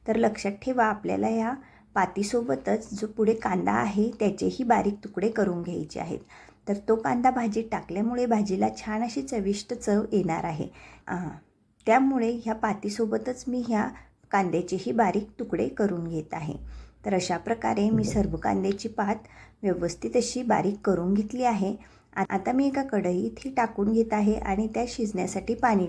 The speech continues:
टाकत आहे. अगदी थोडंसंच पाणी आपल्याला यात टाकून घ्यायचं आहे, जेणेकरून जास्त पाणी ह्या भाजीला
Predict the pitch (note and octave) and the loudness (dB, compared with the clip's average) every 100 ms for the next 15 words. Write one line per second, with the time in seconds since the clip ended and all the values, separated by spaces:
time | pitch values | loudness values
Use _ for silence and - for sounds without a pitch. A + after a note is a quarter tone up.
0 | D#3+ D#3+ - F3+ E3+ - - - _ _ | -2 -6 -8 -8 -8 -12 -20 -20 _ _
1 | _ - G#3 G3 G#3 - C#4 C#4 C#4 C#4 | _ -4 0 0 0 0 2 2 2 0
2 | C4+ - G3 F#3+ F#3+ F#3 F#3 G3 G3+ G3 | -4 -4 0 2 0 0 -2 2 2 2
3 | A3+ - G3+ G#3 F#3+ F#3+ E3+ D3+ G#3+ F#3+ | 0 -2 -2 -2 -2 0 -2 -2 -2 -2
4 | D3+ F#3 A3 - - - - G#3 G#3 - | 0 0 -2 -6 -20 -20 0 4 4 2
5 | B3 A3+ A3 B3 - - F#3+ - - - | 0 2 2 0 -6 -4 -4 -4 -4 0
6 | A3 G#3 A#3+ A3 G3 F3+ D#3+ F#3+ | 2 4 2 0 0 -2 -2 0